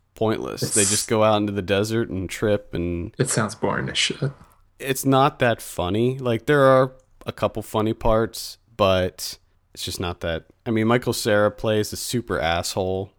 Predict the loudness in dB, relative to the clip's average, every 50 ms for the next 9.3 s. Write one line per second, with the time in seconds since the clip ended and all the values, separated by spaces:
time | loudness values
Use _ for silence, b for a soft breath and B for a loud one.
0 | _ _ _ _ _ -10 -4 0 2 2 2 0 -2 0 2 4 4 4 4 2
1 | 0 0 0 -2 -2 -4 -4 -2 -2 -2 -2 -6 -8 -12 _ _ _ -6 -4 -2
2 | -2 -2 -4 -6 -8 _ _ _ _ _ -8 -6 -6 -4 -4 -8 -8 -10 -14 -18
3 | _ _ -18 -10 -6 -4 -2 -2 -2 -4 -4 -8 _ _ _ _ _ _ _ _
4 | _ _ _ _ _ _ _ -8 -2 0 2 2 4 2 2 0 0 0 0 0
5 | 0 0 -2 -2 -2 -2 -2 -2 -2 -4 -8 -14 -10 -8 -8 -8 -6 -4 -2 -2
6 | -2 -2 -2 -2 -4 -6 -8 -8 -6 -4 -4 -4 -6 -8 -6 -4 -2 -2 -2 -2
7 | -4 -4 -4 -2 -2 -4 -8 _ _ _ _ _ _ _ _ _ _ _ 0 4
8 | 4 4 2 2 2 4 4 6 6 6 6 4 4 2 2 2 2 2 0 -2
9 | -2 -6 -6 -8 -8